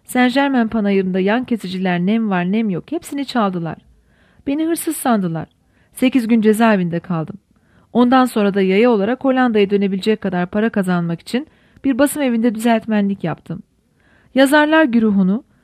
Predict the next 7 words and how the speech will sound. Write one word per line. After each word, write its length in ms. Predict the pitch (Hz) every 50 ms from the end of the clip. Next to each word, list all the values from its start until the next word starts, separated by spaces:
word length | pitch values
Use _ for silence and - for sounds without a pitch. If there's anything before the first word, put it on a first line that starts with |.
| - _ -
dedikoducu 540 | 240 214 247 - 262 226 247 - - 226
bilgiçler 500 | 226 226 208 208 202 - - 233 226 226
güruhunu, 540 | 214 180 185 175 175 175 175 165 175 214 269 - _ _ _ _ _ _ -
meczuplar 560 | 233 262 233 233 240 269 247 - 277 269 277
güruhunu, 560 | 269 220 214 196 202 190 185 180 190 226 302 - _ _ _ _ _ _ _
hepsini 400 | - 349 370 - - 269 285 269
tanıdım. 420 | - 254 226 196 165 160 170 190